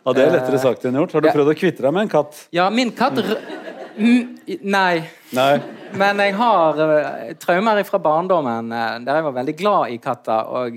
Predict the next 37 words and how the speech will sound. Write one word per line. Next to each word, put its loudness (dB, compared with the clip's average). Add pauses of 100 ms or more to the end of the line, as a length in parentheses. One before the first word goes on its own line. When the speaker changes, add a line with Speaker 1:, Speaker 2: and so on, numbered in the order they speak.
(140)
Speaker 2:
katten -8
vår -4
rømte -8
ganske -10
umiddelbart -6
etter, -6
Speaker 1:
Mm. -20
Speaker 2:
eller -6
rømte, -8
eller -8 (360)
Speaker 1:
Ja. -8
Speaker 2:
var -2
i 2
hvert -2
fall -2
borte, -6
Speaker 1:
Ja, 2
ja, 2
Speaker 2:
relativt. 2
Speaker 1:
mor 2
og -2
far 0
sa 2
at -2
den -4
har 2
rømt, 0
Speaker 2:
<laughs> -
Ja. 0 (240)
Speaker 1:
med 0
gåseøyne. 0 (100)
Speaker 2:
"Totto -2
har 0
rømt", -4
Speaker 1:
Mm. -6
Speaker 2:
sa -4
de. 0